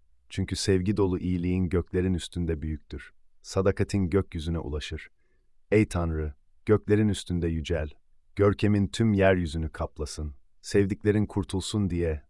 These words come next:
sağ elinle kurtar ve yanıt ver bize. Tanrı kutsal yerinden şöyle konuştu. "Zafer kazanacağım, Şekem'i böleceğim, Sukkot Vadisi'ni ölçeceğim.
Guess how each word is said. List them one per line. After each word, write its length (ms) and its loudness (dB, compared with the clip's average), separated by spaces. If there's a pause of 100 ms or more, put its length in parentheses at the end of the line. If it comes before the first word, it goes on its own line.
sağ 380 4
elinle 380 0
kurtar 640 -4
ve 80 -2
yanıt 340 -4
ver 200 -6
bize. 320 -12 (140)
Tanrı 300 6
kutsal 400 8
yerinden 400 6
şöyle 300 4
konuştu. 580 -6 (320)
"Zafer 420 6
kazanacağım, 680 0 (160)
Şekem'i 500 2
böleceğim, 560 -2 (120)
Sukkot 460 0
Vadisi'ni 440 0
ölçeceğim. 580 -6